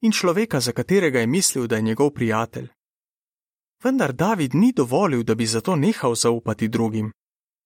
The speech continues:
Še naprej je zaupal svojemu zvestemu prijatelju Hušaju, ki se ni pridružil uporu. David je imel za to dober razlog. Hušaj se je izkazal za pravega prijatelja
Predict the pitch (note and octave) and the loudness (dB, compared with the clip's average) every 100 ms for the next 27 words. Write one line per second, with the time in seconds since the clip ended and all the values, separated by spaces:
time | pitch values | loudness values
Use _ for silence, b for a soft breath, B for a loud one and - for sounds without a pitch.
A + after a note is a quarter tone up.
0 | _ - - G3+ G#3+ D3 C#3+ E3+ C#3+ A2+ | _ -8 -2 2 2 2 2 2 2 2
1 | A#2 E3 F3 A#2+ - D#3 D#3 A#2+ - D#3+ | 2 2 2 2 2 0 2 0 0 0
2 | F3 C3+ A#2+ - A#2 B2 E3 C3 B2 - | 0 0 -2 -2 -2 0 0 -2 -4 -2
3 | A#2 - F#3 F#3 D#3+ C#3+ _ - G#3+ D#3+ | -2 0 -2 0 0 -2 _ -2 0 0
4 | D#3 F#3 B2+ A#2 B2 A2 A#2 A2+ A2+ A2+ | 0 0 0 2 0 2 0 -2 -2 -2
5 | A2+ B2 _ _ _ _ _ _ _ _ | -2 -6 _ _ _ _ _ _ _ _
6 | _ - F3 G#3 F3+ D3 A2+ A#2 D#3 C3+ | _ -2 0 2 2 2 4 4 4 2
7 | A2+ C#3 B2 B2 A#2+ A2 G#2+ G#2 - A2+ | 0 0 2 2 2 0 0 -2 -4 -6
8 | - - _ _ _ _ - B2 - D#3 | -10 -20 _ _ _ _ -4 -2 0 0
9 | G3 - B2+ A2+ - D3+ F3+ E3+ B2 A#2 | 0 2 0 0 0 0 0 0 0 -2
10 | A2+ D#3 F#3 D3+ B2 - A2+ C3 - D#3+ | -2 -2 0 0 -2 0 0 0 0 0
11 | C#3+ | 0